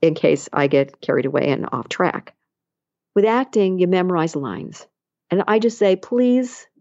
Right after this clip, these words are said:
fellow actors, please do not paraphrase your lines. I know you can't help it at some point when you're first learning them, but please, for the love of people, other people learning their lines at the same time, be kind to your fellow actors and learn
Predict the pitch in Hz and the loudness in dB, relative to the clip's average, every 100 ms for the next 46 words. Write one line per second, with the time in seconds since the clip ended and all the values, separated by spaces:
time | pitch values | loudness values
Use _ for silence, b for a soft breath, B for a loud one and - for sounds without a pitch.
0 | - 202 226 202 196 202 196 202 202 _ | -4 0 2 2 -2 -4 -6 -6 -12 _
1 | _ _ _ - 339 311 269 220 180 190 | _ _ _ 0 2 4 2 0 -2 0
2 | 151 156 151 170 175 196 233 240 220 262 | -2 0 -2 -2 -4 -4 -4 0 2 4
3 | 247 247 233 240 233 226 226 202 - 196 | 2 0 0 0 2 0 0 -2 0 -2
4 | 208 202 196 196 190 185 190 196 208 311 | -2 -2 -2 -2 -2 -2 -2 0 0 -2
5 | 370 392 415 359 311 B _ - 320 320 | -10 -6 -6 -8 -14 B _ 2 4 4
6 | 311 294 285 302 269 254 202 220 254 254 | 6 4 2 0 -2 -2 -2 0 2 2
7 | 247 269 240 226 240 240 240 220 214 226 | 0 -2 0 2 2 0 -2 2 2 0
8 | 220 214 208 202 190 196 196 185 196 254 | -2 0 0 0 -2 -6 -2 -4 -2 -2
9 | 262 277 302 359 - 127 143 151 - 185 | 0 0 2 0 0 -8 -6 -6 -4 -2
10 | 208 226 269 294 320 330 - 370 330 302 | 0 -2 -2 -2 -2 -2 0 2 2 2
11 | 294 302 | 2 0